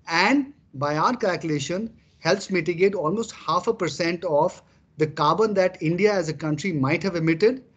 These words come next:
but will now not emit because one percent of our electricity has now moved to clean sources. Now, I'll give you a very quick other factor, which is that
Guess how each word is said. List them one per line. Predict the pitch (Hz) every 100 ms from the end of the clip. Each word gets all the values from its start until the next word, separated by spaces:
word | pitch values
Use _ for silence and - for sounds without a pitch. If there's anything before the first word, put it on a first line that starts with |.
| _ _ -
but | 170 170
will | 190
now | 165 208
not | 196 151 160 247
emit | 226 156 175 - _ _ _
because | 156 165 190
one | 139 160 220
percent | 208 208 190
of | 170
our | 156
electricity | 143 151 165 185 214 220
has | 170 151 139
now | 143 165
moved | 165 147 139
to | -
clean | - 160 156
sources. | 147 120 - 113 107 - _ _ _ _ _ _ - _ _ _ - -
Now, | 190 214
I'll | 190 208
give | 185 226
you | 269
a | 214
very | 185 226 233 - _
quick | 233 233 - - _ _ _ _ -
other | 170 190
factor, | 190 147 147 202 262 - _ _ _
which | 160 196
is | 302 214
that | 196 190 220